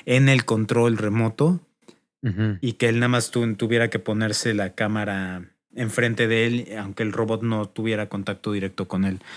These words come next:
Speaker 1: y ya. Pero, pero bueno, la película en sí me, me gusta mucho, me divierte.
Speaker 2: Sí, es, es, y,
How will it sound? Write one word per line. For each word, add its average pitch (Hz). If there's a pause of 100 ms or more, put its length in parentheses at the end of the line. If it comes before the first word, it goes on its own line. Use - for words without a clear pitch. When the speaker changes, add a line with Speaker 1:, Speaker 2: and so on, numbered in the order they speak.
(300)
Speaker 1:
y 107
ya. 101 (420)
Pero, 104 (1000)
pero 165
bueno, 113
la 123
película 151
en 120
sí 156
me, 117
me 117
gusta 117
mucho, 117
me 101
divierte. 107 (200)
Speaker 2:
Sí, 185
es, 170
es, 185
y, 175